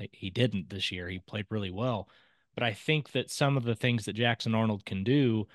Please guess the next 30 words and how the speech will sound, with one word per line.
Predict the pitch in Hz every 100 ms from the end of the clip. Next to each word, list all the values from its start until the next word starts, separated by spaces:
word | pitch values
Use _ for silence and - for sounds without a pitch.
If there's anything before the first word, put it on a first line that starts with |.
| _ _ _ _ _ _ _ _ _ _ _ _ 170
given | 127 135 139 143
the | 131
time, | - 139 160 135
he | 110
would | 117 113
surpass | - 110 127 139 151 -
Dylan | 120 110 107
Gabriel | 98 101 98 98 101
on, | 110 113 120
you | 110
know, | 107 107
just | 113 113
on | 113
a | 101
trajectory | 113 104 104 - 104 101
if | -
he |
was | 104 104
to | -
just | 101 101
continue | 110 95 117 107 104
on |
the | 98
path | - 104 101
he's | 95
been | - 98
to |
this | 87 -
point. | - 156 123
So, | - 113 107